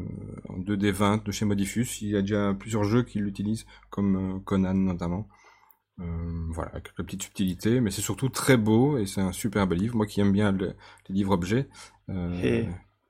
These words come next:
Speaker 1: avec les codes de couleurs, et cetera, euh, c'est vraiment chouette.
Speaker 2: Est-ce
Speaker 1: Euh,
Speaker 2: que t'es obligé de te mettre en pyjama pour jouer à ce jeu ?
Speaker 1: Eh bien, je pense que je vais y réfléchir.
Speaker 2: C'est, c'est, à mon avis, quand même... Euh, voilà,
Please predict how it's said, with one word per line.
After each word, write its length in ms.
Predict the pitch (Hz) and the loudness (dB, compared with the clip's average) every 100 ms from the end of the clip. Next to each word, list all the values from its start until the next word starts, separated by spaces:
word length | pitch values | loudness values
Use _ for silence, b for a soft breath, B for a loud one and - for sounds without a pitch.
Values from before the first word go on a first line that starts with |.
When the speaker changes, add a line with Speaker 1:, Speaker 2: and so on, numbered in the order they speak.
| _ _ _ - | _ _ _ -18
Speaker 1:
avec 160 | - | -14
les 60 | 87 | -6
codes 180 | - 92 | 0 0
de 60 | |
couleurs, 440 | 95 107 98 107 107 | 2 6 6 6 2
et 80 | |
cetera, 440 | - 85 87 92 101 85 | -4 -8 -8 -6 -8 -8
euh, 80 | 90 | -10
c'est 140 | 98 | -6
vraiment 260 | 98 95 90 | -2 -2 -4
chouette. 480 | - - - - - _ - - | -6 -12 -14 -20 -20 _ -10 -4
Speaker 2:
Est-ce 140 | 87 | 0
Speaker 1:
Euh, 40 | |
Speaker 2:
que 60 | 170 | 0
t'es 140 | 165 | 4
obligé 260 | 131 120 143 | 4 4 0
de 60 | - | 2
te 80 | |
mettre 200 | 131 131 | 4 4
en 60 | 123 | 2
pyjama 440 | 113 127 131 123 | 0 2 2 2
pour 180 | 123 113 | -2 -6
jouer 160 | 113 110 | -4 -4
à 40 | |
ce 140 | - 117 | -4 -6
jeu ? 160 | 113 - - - _ _ B B B _ | -8 -12 -20 -20 _ _ B B B _
Speaker 1:
Eh 40 | 98 | 0
bien, 300 | 101 110 113 | 4 6 6
je 140 | 104 | 6
pense 360 | 101 - 143 135 | 0 2 2 2
que 120 | 123 | 0
je 100 | 104 | 2
vais 120 | 110 | 4
y 40 | 104 | 4
réfléchir. 920 | 113 - 104 - - 95 87 85 85 85 | 2 2 -2 -2 -2 -2 -2 -2 -2 -6
Speaker 2:
C'est, 380 | - - 110 107 | -8 -6 -4 -4
c'est, 180 | - - | -4 0
à 60 | 117 | 2
mon 160 | 117 | 4
avis, 260 | 123 127 147 | 2 0 -4
quand 140 | - | 0
même... 220 | 131 135 | 2 4
Euh, 300 | 127 113 110 113 B B B B - | 4 4 2 -2 B B B B -6
voilà, 220 | 113 107 | -4 -2